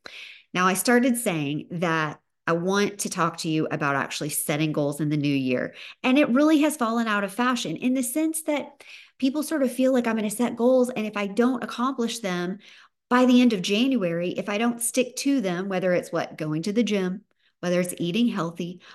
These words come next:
whether it's starting something with your business, or whether it's making some big shifts and changes and pivots in your mindset.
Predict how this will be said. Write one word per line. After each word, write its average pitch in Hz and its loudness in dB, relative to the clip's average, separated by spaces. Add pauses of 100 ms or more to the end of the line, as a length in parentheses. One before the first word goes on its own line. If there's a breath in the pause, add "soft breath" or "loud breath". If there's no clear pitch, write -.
whether 185 4
it's - 2
starting 175 0
something 233 2
with 233 0
your 254 2
business, 180 -6 (240 loud breath)
or 208 0
whether 247 6
it's 254 4
making 247 4
some 202 0
big 214 2
shifts - -2 (320)
and 180 -2
changes 185 0 (320)
and 180 0
pivots - 0 (300 soft breath)
in 185 -2
your 185 0
mindset. 262 0